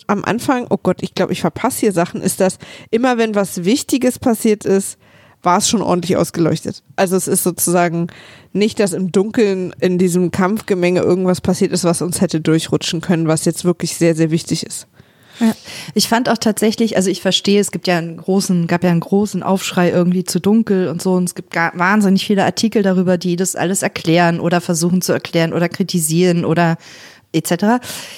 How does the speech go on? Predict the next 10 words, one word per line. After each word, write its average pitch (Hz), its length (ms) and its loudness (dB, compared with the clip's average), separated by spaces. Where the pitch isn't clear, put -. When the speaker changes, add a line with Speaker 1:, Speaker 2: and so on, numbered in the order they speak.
Speaker 2:
Ich - 220 -2
fand 285 200 0
tatsächlich 208 720 0
insgesamt, 233 800 0
dass, 190 540 -2
also 190 160 0
A, 180 160 2
auf 214 140 -2
meinem 190 160 0
Fernseher, 220 420 2